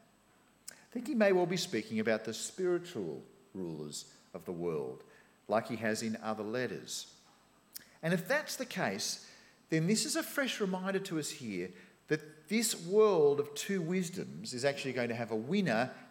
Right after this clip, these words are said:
and going to have a loser. One world of wisdom will win and the other will lose. And everyone who follows the way of the rulers of the wrong wisdom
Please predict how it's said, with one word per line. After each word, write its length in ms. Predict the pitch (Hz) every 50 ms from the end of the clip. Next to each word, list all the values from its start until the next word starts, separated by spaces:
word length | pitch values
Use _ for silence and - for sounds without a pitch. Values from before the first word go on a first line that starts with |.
| -
and 160 | - 127 127
going 140 | 117 127 123
to 40 | 123
have 140 | 123 123 110
a 40 | 120
loser. 480 | 113 110 120 123 117 104 98 85 - - - - - - - - _ _ _ _ _ _ _ _ _ _ _ _ _ _ _ _ -
One 560 | 113 117 131 160 180 190 202 208 208 - 139
world 360 | 123 131 131 135 135 135 120
of 180 | 120 107 107 110
wisdom 400 | 120 127 135 123 - 120 113 107
will 140 | 95 92 87 95
win 400 | 107 123 143 175 196 247 - - - - - - - - - - _ _ -
and 120 | 113 117
the 100 | 123 120
other 200 | 113 117 120 123
will 180 | 117 120 123 127
lose. 680 | 127 135 151 160 147 117 87 78 67 - - - - - - - - - - - - _ _ _ - - - - - _ _ _ - - - _ _ - - -
And 100 | 127 -
everyone 420 | 175 170 196 220 247 233 240 233
who 100 | 202 196
follows 400 | 190 - - 175 165 165 156 -
the 80 | - 147
way 240 | 135 139 135 139 143
of 100 | 139 127
the 80 | 135
rulers 460 | 127 123 131 139 143 143 135 135 117 123
of 100 | 117 -
the 120 | 127 117
wrong 520 | 113 120 135 165 196 233 269 277 262 226
wisdom 640 | 156 120 98 90 - - - 71 65 - 170 170